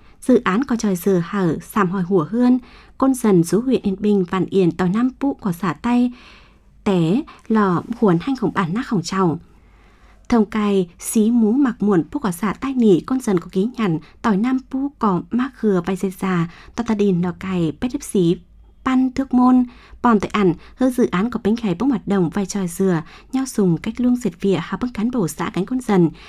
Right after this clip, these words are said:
nhất lò vị tròi dừa, ma cỏ bú kỹ thuật, cánh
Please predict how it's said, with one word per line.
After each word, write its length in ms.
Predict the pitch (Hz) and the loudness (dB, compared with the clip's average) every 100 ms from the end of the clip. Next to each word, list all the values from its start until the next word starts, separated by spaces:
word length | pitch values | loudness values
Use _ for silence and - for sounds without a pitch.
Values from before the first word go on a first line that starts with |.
| - | -6
nhất 140 | - 247 | -2 -2
lò 220 | 220 196 160 | 0 -2 0
vị 140 | 202 | -4
tròi 220 | 165 202 | -2 -6
dừa, 380 | 170 190 185 160 165 - - - | -4 -2 0 -2 -6 -20 -20 -2
ma 280 | 240 240 240 | 0 0 0
cỏ 180 | 226 175 170 | 0 0 -2
bú 200 | 226 285 - | -4 -4 -6
kỹ 120 | 311 - | -10 -2
thuật, 200 | 233 170 - - _ | -2 -2 -8 -20 _
cánh 300 | 202 175 202 | 0 4 4